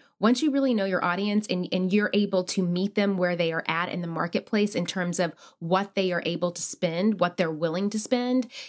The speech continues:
it is such a huge game changer. And so it's, it's really, you, you have to know who your audience is, because if you don't know who your audience is, you have no idea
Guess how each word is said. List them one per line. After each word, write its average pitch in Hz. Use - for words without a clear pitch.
it 214
is 214
such 220
a 214
huge 180
game 170
changer. 165
And 202
so 202
it's, 190
it's 202
really, 214
you, 180
you 208
have -
to 202
know 185
who 190
your 165
audience 170
is, 165
because 175
if 185
you 196
don't 202
know 220
who 208
your 190
audience 180
is, 180
you 214
have 196
no 202
idea 185